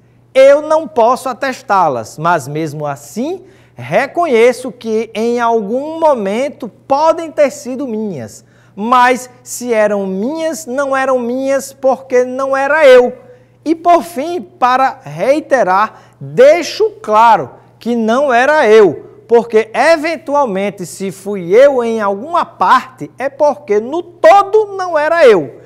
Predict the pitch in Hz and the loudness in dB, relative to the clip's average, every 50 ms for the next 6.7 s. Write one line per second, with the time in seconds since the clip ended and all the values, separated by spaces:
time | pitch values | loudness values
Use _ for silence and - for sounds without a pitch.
0 | _ _ _ _ _ - 339 330 - - 440 466 494 523 523 523 - - 294 294 | _ _ _ _ _ -6 -6 -6 -2 -2 -2 2 2 0 0 0 2 4 6 6
1 | 254 190 214 208 208 208 202 196 180 165 160 151 151 143 131 120 143 175 208 254 | 6 4 2 -2 0 0 0 0 2 2 2 2 2 0 0 -2 -2 0 0 0
2 | 294 269 - - 240 262 254 254 240 226 202 - - - _ 220 226 240 254 240 | 0 -2 -6 -4 -4 -4 -4 -2 -4 -4 -4 -6 -10 -8 _ -2 0 0 0 -2
3 | 226 220 233 277 330 311 - - 415 440 415 302 269 240 240 208 - - - - | -2 -6 -6 -6 -6 -8 -10 -6 -4 2 4 6 6 4 4 0 -10 -18 -20 -20
4 | _ _ _ _ _ _ _ _ 277 277 285 262 269 269 285 - - - _ _ | _ _ _ _ _ _ _ _ -8 -4 -2 -2 -2 -2 -4 -6 -12 -20 _ _
5 | _ _ - 320 320 330 339 359 370 381 349 277 262 262 254 262 269 285 277 285 | _ _ -2 0 0 0 0 0 0 0 -2 -2 -2 -2 -2 0 -2 -4 -4 -6
6 | - 247 254 233 330 339 277 220 214 208 208 - - | -10 -10 -8 -6 -4 -2 -2 -2 -2 -4 -6 -12 -20